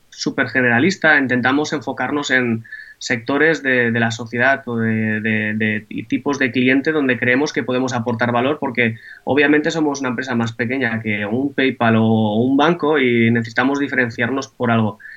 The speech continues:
Entonces, eh, por ejemplo, antes del coronavirus estábamos muy centrados en ciertas industrias estilo los hoteles y lo que hacíamos es no solo te damos, eh, la opción de que puedas pagar, sino que habíamos, eh,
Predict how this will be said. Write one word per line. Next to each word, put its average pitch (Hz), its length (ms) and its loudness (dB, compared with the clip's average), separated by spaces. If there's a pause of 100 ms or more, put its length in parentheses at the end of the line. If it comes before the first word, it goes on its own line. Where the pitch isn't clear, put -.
(160)
Entonces, 117 680 -2
eh, 117 520 2
por 113 120 -4
ejemplo, 127 220 -2
antes 143 220 0
del 147 140 -2
coronavirus 143 540 -2
estábamos 127 580 -2
muy 139 180 0
centrados 139 480 -2
en 120 420 0
ciertas 135 300 -2
industrias 131 380 0
estilo 120 460 0
los 120 180 -2
hoteles 180 480 0 (460)
y 208 180 6
lo 165 220 4
que 135 80 2
hacíamos 160 520 -2
es 143 120 -8
no 139 120 -2
solo 143 340 -2
te 117 100 -4
damos, 127 400 0
eh, 117 340 2
la 113 160 4
opción 123 280 -2
de 113 220 4
que 113 120 -2
puedas 117 180 -4
pagar, 139 240 0
sino 127 200 -2
que 117 80 -2
habíamos, 139 420 0 (400)
eh, 117 800 2